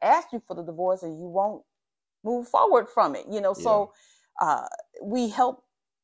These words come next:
Speaker 1: each other to understand better in this podcast to say, you know,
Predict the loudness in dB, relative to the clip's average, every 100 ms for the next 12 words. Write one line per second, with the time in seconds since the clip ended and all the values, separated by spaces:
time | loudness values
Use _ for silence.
0 | _ -8 -2 0 2 0 -6 -6 -6 -8
1 | -10 -6 -6 -4 0 2 2 -2 -4 _
2 | _ -6 -6 -6 -10 -10 -8 -8 -6 -6
3 | -6 -8 -16 -14 -4 -2 -2 -6 -4 -4
4 | -4